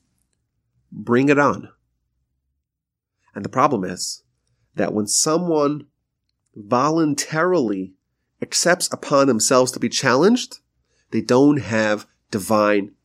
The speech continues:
support to help them persevere and succeed and overcome that hurdle. And therefore, because David willingly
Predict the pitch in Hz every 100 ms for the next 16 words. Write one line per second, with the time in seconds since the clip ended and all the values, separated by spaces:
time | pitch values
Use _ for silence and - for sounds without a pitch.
0 | _ _ _ _ _ _ _ - - -
1 | 175 143 98 - - _ _ - 117 123
2 | 123 - 107 101 107 _ _ _ - 127
3 | - 107 110 101 95 - _ _ _ _
4 | _ 110 107 101 101 - _ _ _ -
5 | 127 - - 147 110 98 - _ _ _
6 | _ _ _ 113 110 120 110 107 - 110
7 | 104 - 104 95 90 - _ _ _ _
8 | 104 107 131 127 95 113 - 127 127 110
9 | - - 135 135 104 131 165 202 165 110
10 | 101 90